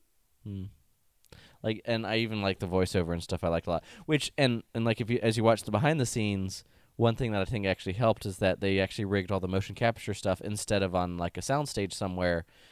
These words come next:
They actually rigged it to him so that he could perform in the throne room with her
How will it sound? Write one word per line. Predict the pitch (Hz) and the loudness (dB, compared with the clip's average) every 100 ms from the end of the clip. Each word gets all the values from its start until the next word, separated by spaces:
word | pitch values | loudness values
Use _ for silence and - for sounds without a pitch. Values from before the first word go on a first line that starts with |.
| _ | _
They | 110 | -2
actually | 107 - 95 | -2 0 -2
rigged | 98 95 90 | 0 -2 -2
it | 92 - | -4 -4
to | - 107 | -2 0
him | 120 98 90 | 0 -2 -4
so | - | -4
that | 92 | -4
he | 104 | -4
could | 98 107 85 | -4 -6 -6
perform | 104 - 98 92 90 | -10 -4 0 0 0
in | 82 101 | -4 -4
the | 95 | -4
throne | 90 98 92 | -4 -2 -2
room | 90 90 85 | -2 -4 -4
with | 87 95 | -4 -4
her | 98 87 85 | -2 0 0